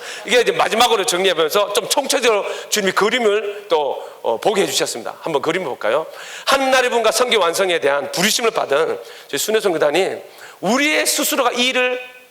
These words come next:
감당할 수 없다고 하는 우리의 절망 앞에 털썩 주저앉아 박살난 그때에 다른 방법이나 어떤 인간적인 부분, 세상적인 방법이 아니라 우리가 근본인 복음으로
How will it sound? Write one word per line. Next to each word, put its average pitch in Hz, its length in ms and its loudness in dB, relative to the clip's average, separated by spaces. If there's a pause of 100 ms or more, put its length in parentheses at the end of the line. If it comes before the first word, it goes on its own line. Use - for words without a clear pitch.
감당할 202 420 2
수 208 120 0
없다고 147 320 0
하는 165 280 2 (400)
우리의 277 360 2
절망 170 380 2
앞에 180 500 0
털썩 - 360 0
주저앉아 156 640 0 (420)
박살난 - 640 0
그때에 143 640 0 (420)
다른 233 360 2
방법이나 220 760 2 (180)
어떤 - 300 0
인간적인 233 560 2
부분, 180 280 0
세상적인 254 500 0
방법이 196 360 0
아니라 135 540 -2 (320)
우리가 165 240 0
근본인 262 640 0 (240)
복음으로 277 800 0